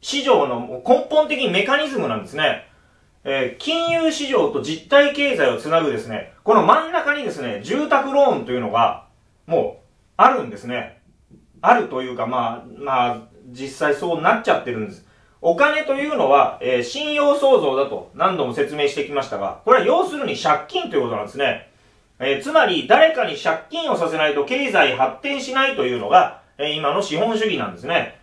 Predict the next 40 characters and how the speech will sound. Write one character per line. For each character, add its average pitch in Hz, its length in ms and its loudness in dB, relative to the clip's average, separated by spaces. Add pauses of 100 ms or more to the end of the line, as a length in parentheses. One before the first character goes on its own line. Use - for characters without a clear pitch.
(140)
ま - 100 -2
あ、 - 40 2
い 143 200 2
い - 40 -12
と 185 100 -2
か 156 100 6
悪 190 300 6
い - 20 -10
と - 100 -6
か 131 100 -2
で 127 60 0
は 123 80 0
な 147 120 -2
く、 - 80 -14
そ 214 180 4
う 214 40 6
な 240 100 6
っ - 100 0
ち - 100 -4
ゃ 175 60 0
っ - 80 -6
て 147 100 -4
る 202 120 2
と - 120 2
い 113 60 -4
う - 40 -6
こ 113 100 -2
と 95 80 -4
で 90 60 -10
す 110 80 -16
ね。 - 340 -2 (340)
え 135 380 2
ー、 - 20 -
住 320 260 0
宅 302 240 0
ロ 294 180 2
ー - 100 -2
ン 117 40 -8
が - 340 4
最 147 80 -6